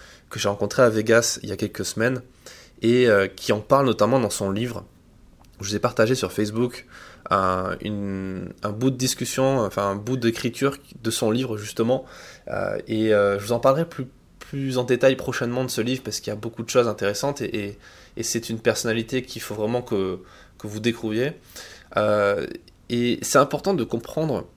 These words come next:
pourquoi les gens disent ça, pourquoi ils disent « Ouah, mais t'as de la chance de voyager, t'as de la chance de faire ce que tu aimes, et cetera. »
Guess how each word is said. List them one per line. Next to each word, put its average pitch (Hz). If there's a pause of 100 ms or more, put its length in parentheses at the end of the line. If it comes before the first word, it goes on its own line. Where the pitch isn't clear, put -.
(600)
pourquoi 156 (220)
les 120
gens 139
disent 110
ça, 104
pourquoi -
ils 113
disent « 143 (320)
Ouah, 135
mais 117
t'as 143
de 123
la 110
chance 135
de 113
voyager, 113
t'as 117
de 101
la 104
chance 131
de 110
faire 113
ce -
que -
tu 117
aimes, 117
et 113
cetera. » -